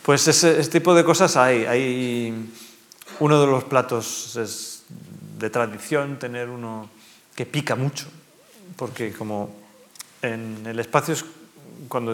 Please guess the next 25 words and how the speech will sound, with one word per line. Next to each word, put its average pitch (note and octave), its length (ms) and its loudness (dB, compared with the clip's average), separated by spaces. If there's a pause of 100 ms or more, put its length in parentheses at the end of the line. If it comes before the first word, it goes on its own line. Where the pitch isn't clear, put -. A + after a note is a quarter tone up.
estás C3 760 -4
en C3 240 -10
ingravidez, C3 720 0
pues - 360 -10 (240)
se - 240 -10
sube C3+ 240 -4
bastante, C3+ 600 -6 (1300)
lo A2+ 100 -12
que G#2 60 -14
son B2+ 140 -8
los A2+ 80 0
fluidos D3+ 360 4
del D3+ 120 4
cuerpo D#3 420 0 (640)
se - 160 -6
van C3 200 2
más D3 200 2
hacia C3 460 0
la B2 120 4
cabeza C3+ 460 0
y B2+ 60 -6
menos A#2+ 280 -8
hacia A#2 180 -10
los G2+ 120 -10
pies, - 400 -10